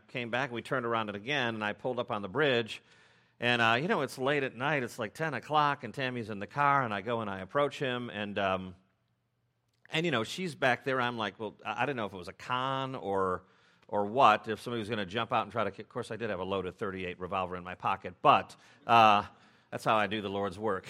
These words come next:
<laughs> But, uh, <laughs> I was ready, ready for anything, you know. But, um, but I, I approached him,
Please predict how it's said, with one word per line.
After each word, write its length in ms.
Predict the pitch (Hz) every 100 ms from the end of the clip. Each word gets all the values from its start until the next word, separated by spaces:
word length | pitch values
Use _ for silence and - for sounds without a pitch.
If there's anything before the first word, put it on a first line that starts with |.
| -
<laughs> 540 | 123 - - - -
But, 240 | 139 -
uh, 260 | 151 131 113 95 - - - - - - - - -
<laughs> 720 | 170 - 143 - - - -
I 80 |
was 180 | 139 160
ready, 320 | 175 160 110 95
ready 220 | 175 240
for 160 | - 208
anything, 440 | 156 113 101 85 101
you 80 |
know. 240 | 110 113 127
But, 240 | 131 107
um, 320 | 127 120 117 110 - _ _ _ - - -
but 120 | 143
I, 100 | 180
I 180 | 143 196
approached 400 | - 180 170 -
him, 260 | 127 110